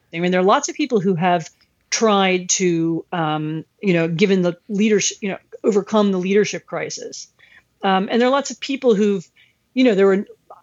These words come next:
I mean, s-, m-, lots of people resigned from Theresa May's cabinet when they realized things were going wrong. But all kinds of people have behaved honorably. Um, but it's just been very hard to overcome the, you know, the kind of, um,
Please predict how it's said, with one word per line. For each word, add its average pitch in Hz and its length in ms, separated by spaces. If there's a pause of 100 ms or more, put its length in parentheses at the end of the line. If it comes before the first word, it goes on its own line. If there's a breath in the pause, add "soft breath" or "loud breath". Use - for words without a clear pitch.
(260)
I - 40
mean, 208 180
s-, - 200
m-, 214 420
lots 226 280
of 226 60
people 190 180
resigned 190 640
from 170 160
Theresa 185 340
May's 175 260
cabinet 196 520
when 170 220
they 160 120
realized 160 540
things 160 180
were 165 80
going 165 240
wrong. 160 200
But 156 200
all 202 160
kinds 208 240
of 170 80
people 185 300
have 165 140
behaved 165 380
honorably. 175 680 (500 loud breath)
Um, 180 360
but 196 120
it's 208 120
just - 180
been 202 140
very 202 320
hard 180 360
to 196 100
overcome 175 680
the, 165 480 (460)
you 247 180
know, 170 140
the 165 100
kind 170 300
of, 156 340 (100)
um, 160 460